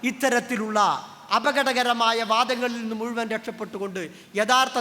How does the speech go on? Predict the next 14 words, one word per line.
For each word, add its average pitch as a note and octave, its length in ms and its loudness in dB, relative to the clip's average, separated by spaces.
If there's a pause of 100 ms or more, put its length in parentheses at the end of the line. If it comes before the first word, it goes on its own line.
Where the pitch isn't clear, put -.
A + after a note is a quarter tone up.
(100)
തൗഹീദിലേക്ക് B3 600 2 (100)
നയിക്കാൻ A#3+ 340 0 (120)
വേണ്ടി G#3 260 -2 (400)
മുജാഹിദ് A3+ 420 2
പ്രസ്ഥാനം G#3+ 480 -2 (280)
സുസജ്ജമായിക്കൊണ്ട് G#3 920 0 (100)
രംഗത്ത് G#3 320 0
വരികയാണ്. F3+ 500 0 (340)
അതിൻ്റെ A#3 360 2
പ്രവർത്തനങ്ങൾ C#4+ 580 2 (320)
ഓരോ A#3+ 160 6 (160)
ജില്ലയിലും C4 580 4 (340)
വളരെ C#4 280 4
ശാസ്ത്രീയമായിക്കൊണ്ട് B3 1000 2